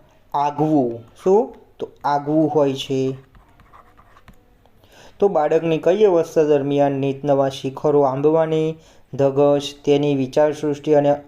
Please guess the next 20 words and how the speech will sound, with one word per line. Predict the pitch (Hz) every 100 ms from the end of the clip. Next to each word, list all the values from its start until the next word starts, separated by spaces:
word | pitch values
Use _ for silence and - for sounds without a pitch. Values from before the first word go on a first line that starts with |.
| _
કલ્પના | - 160 160 180 170
શક્તિ, | 160 135 - 135 135 - - _
બધું | 139 139 143 165 175
જ | 175 - - _
પોતાનું | 156 151 165 160 160
કેવું? | 160 185 226 262 - -
તો | - -
આગવું | 143 143 147 147
હોય | 139 135
છે. | 135 147
તો | 196
તરુણાવસ્થા. | 190 156 143 127 117 117 117 - 113 - _ - _ -
તો | 180
તરુણાવસ્થા | 175 180 202 196 170 160 - 156
એટલે | 139 131
કે | 131
બાર | 123 139 165 190
વર્ષથી | 165 143 - - 147 143
એકવીસ | 135 135 185 180 151
વર્ષ | 147